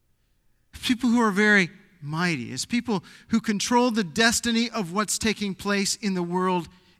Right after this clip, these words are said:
itself. And so the picture of God is, is buttressing and is coming up against the picture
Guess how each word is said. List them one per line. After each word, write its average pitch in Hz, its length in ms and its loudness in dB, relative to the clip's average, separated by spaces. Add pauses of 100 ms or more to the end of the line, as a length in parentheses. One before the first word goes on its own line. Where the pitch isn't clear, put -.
itself. - 840 -8 (2000)
And 160 100 -8
so 208 140 0
the 170 100 -4
picture - 400 -2
of 165 240 -6
God 233 320 4
is, 156 300 -2 (520)
is 151 180 -4
buttressing 170 920 -2 (120)
and 175 140 -2
is 165 160 0
coming 233 320 2
up 233 120 2
against 190 360 0
the 190 60 -2
picture 233 440 0